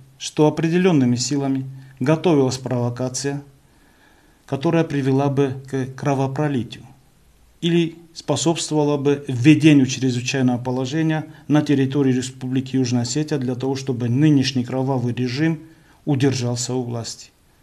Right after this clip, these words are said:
Я им не хочу давать такой подарок. А тем должностным лицам я хотел бы сказать,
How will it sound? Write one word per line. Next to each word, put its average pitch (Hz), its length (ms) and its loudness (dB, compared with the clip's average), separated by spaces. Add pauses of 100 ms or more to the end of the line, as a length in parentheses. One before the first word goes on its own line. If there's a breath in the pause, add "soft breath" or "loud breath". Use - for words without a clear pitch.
(340)
Я 190 240 4
им 196 100 6
не 196 100 6
хочу 196 360 2
давать 127 340 -2
такой 131 300 -2
подарок. 139 720 -4 (1120 soft breath)
А 127 100 -6
тем 165 220 4
должностным 147 600 2
лицам 135 340 -2 (580 soft breath)
я 156 80 -2
хотел 160 360 0
бы 143 100 0
сказать, 147 560 -4